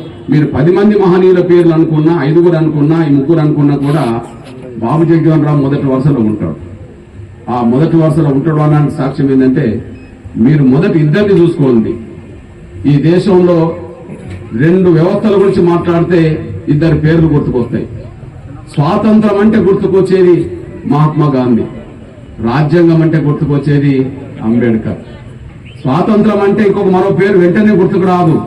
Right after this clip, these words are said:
మన గాంధీ గుర్తుకొస్తారు. రాజ్యాంగం అంటే మరో పేరు ఎవరికి గుర్తుకు రాదు, అంబేద్కర్ గుర్తుకొస్తారు.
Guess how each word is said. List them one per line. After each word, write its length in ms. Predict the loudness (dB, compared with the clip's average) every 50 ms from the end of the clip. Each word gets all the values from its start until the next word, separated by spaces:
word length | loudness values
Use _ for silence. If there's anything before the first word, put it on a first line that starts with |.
| -2 -2
మన 240 | 0 0 0 0
గాంధీ 260 | 0 2 2 2 2 2
గుర్తుకొస్తారు. 600 | 0 -2 -4 -4 -4 -6 -8 -8 -8 -8 -10 -10 -10 -14 -16 -16 -16 -16 -16 -16 -18 -18 -16 -12 -6 -4
రాజ్యాంగం 560 | -2 0 0 0 2 4 4 4 4 4 2
అంటే 180 | 2 2 2
మరో 220 | 2 2 2 2 0 0
పేరు 180 | 0 0 0 0
ఎవరికి 260 | 0 0 0 2 2
గుర్తుకు 320 | 2 2 2 0 0 0 0
రాదు, 360 | 0 0 2 2 2 2 0 -4 -10 -14 -12 -6 0
అంబేద్కర్ 440 | 0 2 2 2 2 0 0 0 0
గుర్తుకొస్తారు. 680 | 2 0 0 -2 -2 -4 -8 -8 -8 -8 -10 -10 -12